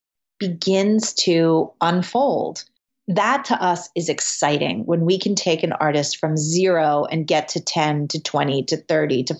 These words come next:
forty, begin to leverage not only the P R, but, you know, what is the brand? What is he honing? What is he saying? What is he posting?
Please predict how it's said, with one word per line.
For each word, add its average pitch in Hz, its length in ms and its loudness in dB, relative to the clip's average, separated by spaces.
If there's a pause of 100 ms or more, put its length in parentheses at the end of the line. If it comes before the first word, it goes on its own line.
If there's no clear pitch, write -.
forty, 147 540 0 (320)
begin 180 320 2
to 185 120 0
leverage 165 800 0 (260)
not 269 240 0
only 285 200 2
the 196 120 0
P 175 220 0
R, 160 240 2
but, 175 280 -2 (400)
you 190 80 -4
know, 170 100 -2
what 190 220 0
is 240 160 2
the - 60 0
brand? 156 600 0
What 180 180 2
is 190 120 0
he 190 140 -2
honing? 156 540 -2
What 175 160 2
is 190 140 0
he 185 80 0
saying? 151 560 0
What 185 160 2
is 196 140 0
he 180 120 -4
posting? - 760 -2